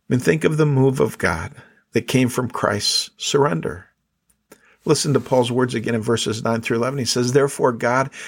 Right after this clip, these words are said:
exalted him to the highest place and gave him the name above every name, that at the name of Jesus every knee should bow and every tongue confess that Jesus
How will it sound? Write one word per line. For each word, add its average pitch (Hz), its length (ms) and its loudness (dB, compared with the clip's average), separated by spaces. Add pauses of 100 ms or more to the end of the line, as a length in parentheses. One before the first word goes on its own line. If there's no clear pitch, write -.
(160)
exalted 143 680 2
him 123 200 0
to 131 100 -6
the 120 80 -2
highest 139 540 0
place 135 260 -4
and 135 100 -6
gave 147 220 2
him 147 140 2
the 143 80 0
name 165 300 0
above 143 300 2 (340)
every 165 340 2
name, 110 280 -4
that 127 120 2
at 131 120 2
the 156 80 -2
name 160 220 2
of 147 120 0
Jesus 143 560 2
every 165 340 2
knee 147 280 2
should 117 280 -2
bow 113 260 2
and 120 160 -2
every 160 300 2
tongue 131 280 0
confess 110 580 -4 (500)
that 127 120 4
Jesus 123 760 2